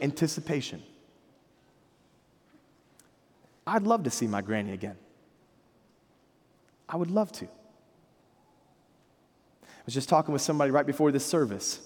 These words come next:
Nineteen ninety-eight was when she passed, and we had to rent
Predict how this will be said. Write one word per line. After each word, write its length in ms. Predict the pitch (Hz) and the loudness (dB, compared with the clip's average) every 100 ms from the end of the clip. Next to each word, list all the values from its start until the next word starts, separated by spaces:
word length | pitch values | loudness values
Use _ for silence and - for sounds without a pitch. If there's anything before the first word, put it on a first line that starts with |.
| - - _ _ _ _ _ _ - | -20 -20 _ _ _ _ _ _ -8
Nineteen 320 | 110 151 160 | -2 0 2
ninety-eight 560 | 151 143 143 139 - - - - - - - _ _ _ | 2 4 4 4 0 -12 -20 -20 -20 -20 -20 _ _ _
was 120 | 127 | 0
when 140 | 143 139 | 2 2
she 140 | 220 | -2
passed, 500 | - 165 123 120 - | -2 2 2 0 -4
and 100 | 123 | 0
we 80 | 143 | 2
had 200 | 151 143 | 2 2
to 120 | 131 | 0
rent 520 | 113 110 151 147 113 | 0 2 4 4 0